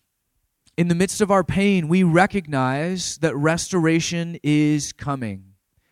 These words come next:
that one day Jesus will return to judge and do away with evil, to call all evildoers to account, and to restore all things. The scriptures say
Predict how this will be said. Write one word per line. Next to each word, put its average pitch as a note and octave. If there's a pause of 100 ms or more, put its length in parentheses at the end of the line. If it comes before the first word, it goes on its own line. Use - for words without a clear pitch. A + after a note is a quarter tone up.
that D#3
one F#3
day F3+
Jesus E3+
will F3
return D#3+
to D3
judge E3
and C#3+
do F3
away E3 (240)
with C3+
evil, A#2 (220)
to D3+
call E3+
all F#3
evildoers D3 (240)
to D#3+
account, D3
and C#3+
to D#3
restore D#3+ (240)
all C#3 (100)
things. F2+ (1400)
The C#3+
scriptures F#3
say E3